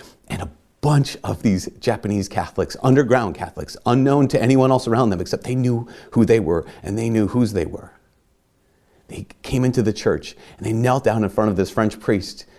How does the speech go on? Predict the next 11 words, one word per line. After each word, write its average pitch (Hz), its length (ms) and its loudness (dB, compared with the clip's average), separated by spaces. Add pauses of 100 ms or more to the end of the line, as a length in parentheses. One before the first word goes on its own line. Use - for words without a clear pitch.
(420)
and 117 120 -6
one 127 100 0
of 123 120 0
them 107 140 0
whispered 107 500 -2 (1900)
to 113 80 -10
this 98 140 -6
priest, - 540 -8 (1300)
"All 117 220 -6
of 120 120 -8
us - 360 -12